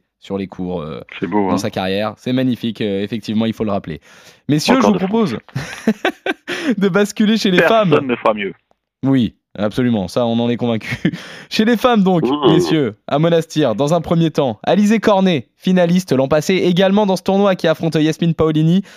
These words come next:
Speaker 1: la cent dix-septième au classement W T A contre la trentième.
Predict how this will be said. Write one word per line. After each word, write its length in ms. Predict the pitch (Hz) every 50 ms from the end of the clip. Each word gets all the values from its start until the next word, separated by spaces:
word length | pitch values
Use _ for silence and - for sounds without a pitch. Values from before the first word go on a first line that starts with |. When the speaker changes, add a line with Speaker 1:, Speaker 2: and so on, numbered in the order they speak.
| - - - _ -
Speaker 1:
la 100 | 135 -
cent 180 | - - 233 220
dix-septième 580 | 214 214 - 226 202 185 - 220 208 196 175 - -
au 80 | - 143
classement 380 | - 175 165 160 - 170 165
W 300 | 165 160 156 156 147 151
T 120 | 147 160 156
A 80 | 147
contre 260 | 143 - 113 - -
la 120 | 110 110 113
trentième. 560 | - - 185 180 - - 180 196 233 220 143